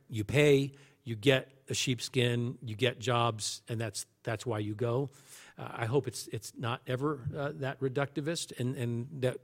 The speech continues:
we see that there's much more value. And what are the things that we t-, invest in today that lose money the minute we drive them off a car lot, right? So there's one, right? So we think it's reasonable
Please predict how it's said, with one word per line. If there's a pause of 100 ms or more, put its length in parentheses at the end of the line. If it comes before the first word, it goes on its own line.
we
see
that
there's
much
more
value. (640)
And
what
are
the
things
that
we (320)
t-, (160)
invest
in
today
that
lose
money
the
minute
we
drive
them
off
a
car
lot,
right?
So
there's
one,
right?
So (280)
we
think
it's
reasonable